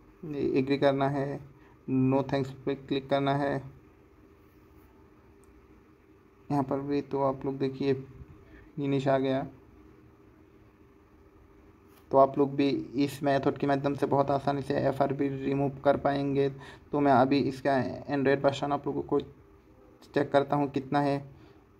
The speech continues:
तो आप लोग देखिए इसका Android version six ज़ीरो वन है।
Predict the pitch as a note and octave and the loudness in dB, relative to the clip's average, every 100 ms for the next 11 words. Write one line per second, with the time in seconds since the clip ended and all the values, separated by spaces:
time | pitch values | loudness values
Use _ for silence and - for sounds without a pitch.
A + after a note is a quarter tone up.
0 | - - C#3 C#3 C#3+ C3+ C3+ C#3+ B2+ C3 | -8 2 2 2 -2 0 0 2 2 0
1 | - C3+ C#3 C3+ C#3 C#3+ C#3 - - C#3+ | 2 4 4 4 4 4 2 0 -4 -2
2 | C#3+ C3+ - D3 C#3 - C#3 C3 - D3 | -2 -4 0 0 0 -6 -6 -6 -2 2
3 | C#3+ C#3+ C#3+ - - - - - - - | 4 4 4 2 -4 -20 -20 -20 -20 -20
4 | - - C#3 C#3 C#3 C#3+ C#3+ | -20 -10 2 4 4 2 -2